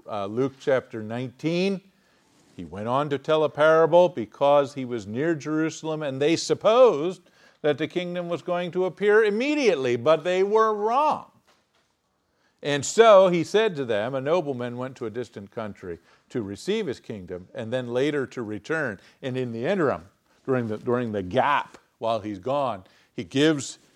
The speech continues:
his disciples instructions, his servants in the, in the parable, uh, but the instructions then, just as w-, happens in Acts one.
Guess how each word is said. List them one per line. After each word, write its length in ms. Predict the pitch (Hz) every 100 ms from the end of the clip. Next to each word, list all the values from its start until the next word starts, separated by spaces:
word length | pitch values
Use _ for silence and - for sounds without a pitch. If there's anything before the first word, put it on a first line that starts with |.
| -
his 160 | 120
disciples 720 | 95 107 151 139 131 123 107 -
instructions, 1300 | 123 101 - - 143 131 - 98 73 82 - - - _ _
his 140 | 104 -
servants 600 | - 95 92 90 92 101
in 120 | 87
the, 100 | 82 87
in 80 | 85
the 60 |
parable, 520 | - 107 92 82 92 _ _ _ _
uh, 140 | 107 98
but 220 | 101 101
the 100 | 117
instructions 680 | 113 - 196 170 - 131 92
then, 220 | 104 78
just 260 | 87 113 131
as 100 | 113
w-, 260 | 160 -
happens 420 | 120 135 139 156 147
in 180 | 139 139
Acts 280 | 147 143 -
one. 260 | 185 165